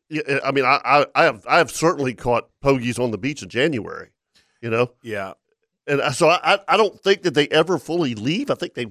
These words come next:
Speaker 1: you know, again, I'm no expert, but I think they go offshore.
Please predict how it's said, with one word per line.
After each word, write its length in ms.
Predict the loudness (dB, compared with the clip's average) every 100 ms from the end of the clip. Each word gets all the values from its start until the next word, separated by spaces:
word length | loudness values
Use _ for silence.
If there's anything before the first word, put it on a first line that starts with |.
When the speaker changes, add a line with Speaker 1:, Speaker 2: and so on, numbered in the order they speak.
| -12 _ _ _ -10
Speaker 1:
you 80 | -4
know, 60 |
again, 340 | -2 0 2 0
I'm 240 | -2 -2
no 140 | 0 4
expert, 340 | 2 0 -8
but 120 | -4
I 40 | -4
think 200 | -4 -6
they 80 | -4
go 160 | 0
offshore. 760 | 0 -2 -6 -2 -2 -2 -10 -20